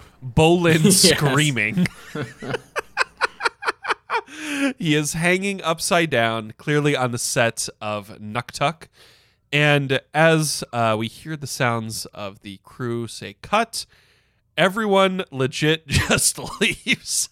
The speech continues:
Speaker 2: <laughs> Nobody helps Bolin.
Speaker 1: Oh, Bolin. <laughs>
Speaker 2: And, you know, this, everyone goes off to lunch. Bolin is just left hanging there, um, which is clearly something that was a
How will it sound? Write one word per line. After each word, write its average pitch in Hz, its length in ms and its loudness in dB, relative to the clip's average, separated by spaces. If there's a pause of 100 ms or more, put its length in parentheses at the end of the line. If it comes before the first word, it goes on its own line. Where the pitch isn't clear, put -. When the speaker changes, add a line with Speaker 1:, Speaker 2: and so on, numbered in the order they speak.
(360)
Speaker 2:
<laughs> - 420 -8
Nobody 427 460 2
helps - 320 0
Bolin. 539 640 -2 (560)
Speaker 1:
Oh, 170 220 -2
Bolin. 117 680 0
<laughs> 302 220 -4 (2000)
Speaker 2:
And, 254 280 -6 (540)
you 226 120 -2
know, 165 240 6
this, 160 380 -4
everyone 170 320 0
goes 151 260 2
off 151 220 4
to 185 100 -4
lunch. 120 600 -2
Bolin 123 340 -2
is 127 160 -6
just 135 220 -6
left 123 220 -4
hanging 107 420 -8
there, 98 280 -12 (380)
um, 135 300 2
which 208 240 0
is 170 100 0
clearly 165 680 0 (220)
something 180 500 -2
that 131 180 2
was 117 340 -4
a 107 460 -6